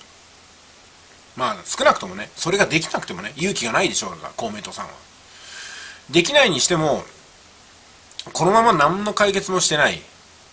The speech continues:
参議院選に、まあ、西田さんを応援するってのはどういうことやと。西田さん個人には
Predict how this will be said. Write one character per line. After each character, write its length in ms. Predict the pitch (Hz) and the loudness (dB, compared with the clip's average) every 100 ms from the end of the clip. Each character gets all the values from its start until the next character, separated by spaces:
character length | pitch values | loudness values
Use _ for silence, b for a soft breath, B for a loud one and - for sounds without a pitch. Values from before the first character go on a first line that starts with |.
| - - - - - | -20 -20 -20 -14 -4
参 240 | 151 151 | -2 -2
議 80 | 139 | -4
院 140 | 135 | -4
選 200 | 127 123 | -2 -2
に、 280 | 139 - - - - - - - - - - - - - | -4 -4 -6 -16 -20 -20 -20 -20 -20 -20 -20 -20 -20 -18
ま 100 | 95 | -14
あ、 40 | |
西 220 | 101 147 277 | -4 2 4
田 80 | |
さ 100 | 165 | 4
ん 160 | 104 101 | 0 -2
を 20 | |
応 80 | 127 | -2
援 80 | 165 | 0
す 120 | 196 | 0
る 40 | |
っ 20 | 196 | -2
て 100 | 113 | -8
の 80 | 110 | -8
は 60 | |
ど 100 | - | -10
う 40 | 110 | -8
い 40 | |
う 60 | - | -4
こ 100 | - | 2
と 80 | |
や 100 | 220 | 2
と。 120 | - - - - | 2 -8 -20 -8
西 160 | 180 233 | 2 4
田 100 | 262 | 4
さ 80 | 240 | 2
ん 40 | |
個 100 | 277 | 2
人 140 | 294 247 | 2 2
に 80 | |
は 160 | 135 | 0